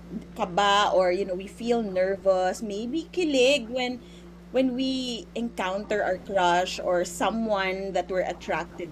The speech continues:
to. And I've always wondered this, is there actually a medical explanation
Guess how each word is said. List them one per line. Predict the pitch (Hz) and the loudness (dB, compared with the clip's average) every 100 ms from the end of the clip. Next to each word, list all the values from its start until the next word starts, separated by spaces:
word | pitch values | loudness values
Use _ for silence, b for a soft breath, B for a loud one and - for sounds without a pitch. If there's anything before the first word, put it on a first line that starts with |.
| 156 | -8
to. | 165 165 | -4 -2
And | 240 262 - | -2 -2 -2
I've | 269 269 | -4 -2
always | 240 311 403 508 - | -2 -2 -2 -4 -4
wondered | 220 185 180 170 160 | -6 -4 -2 -2 -4
this, | 151 135 123 - - B B B - | -6 -6 -6 -12 -18 B B B -4
is | 311 | 2
there | 508 640 - - 247 | 6 6 4 -8 -10
actually | 285 320 311 | -6 -4 -2
a | - | -2
medical | 202 190 185 190 196 | 0 0 0 2 2
explanation | 185 - - 196 180 160 160 - 147 147 147 | 2 -6 -2 0 0 -4 -4 -6 -6 -6 -10